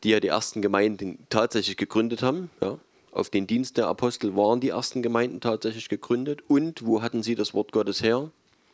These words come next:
Simplerweise aus den Propheten. Ja. Alles andere, ähm, ist, ist nicht das Wort Gottes in dem Sinne. Ja.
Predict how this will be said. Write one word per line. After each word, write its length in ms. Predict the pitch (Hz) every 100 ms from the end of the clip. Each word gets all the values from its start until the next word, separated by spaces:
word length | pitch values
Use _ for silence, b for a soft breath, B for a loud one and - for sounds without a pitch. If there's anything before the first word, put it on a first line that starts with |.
| b b b
Simplerweise 840 | - - 117 113 101 110 120 131 135 b b b
aus 180 | 104 107
den 100 | 107
Propheten. 460 | 110 104 104 - - - _ _ _ _ -
Ja. 160 | - 95 - B B B B B
Alles 260 | - 107 113
andere, 540 | 110 143 127 123 123 -
ähm, 480 | 101 104 104 104 104 - _ -
ist, 320 | - - - -
ist 160 | -
nicht 200 | 120 113
das 120 | -
Wort 200 | 107 104
Gottes 400 | - 95 101 85
in 80 | -
dem 200 | 80 87
Sinne. 340 | 85 - 73 - - - - -
Ja. 220 | 90 87